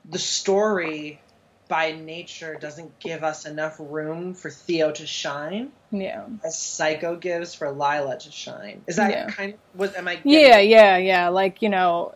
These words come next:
Speaker 2: Theo stands out just because, you know, Theo is, I think, kind of got the most, um,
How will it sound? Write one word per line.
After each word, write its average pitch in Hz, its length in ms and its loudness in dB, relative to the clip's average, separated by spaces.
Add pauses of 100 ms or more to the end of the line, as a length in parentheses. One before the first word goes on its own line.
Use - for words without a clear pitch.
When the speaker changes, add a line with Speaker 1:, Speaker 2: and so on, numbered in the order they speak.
(120)
Speaker 2:
Theo 254 480 6
stands 208 420 2
out 214 260 8
just 190 200 -4
because, 185 400 -2
you 196 60 0
know, 180 120 -4
Theo 185 440 0
is, 175 120 -4
I 175 120 -2
think, 175 420 -10 (400)
kind 196 240 -4
of 175 100 -10
got - 440 -4
the 190 100 -2
most, 175 680 -6
um, - 520 -10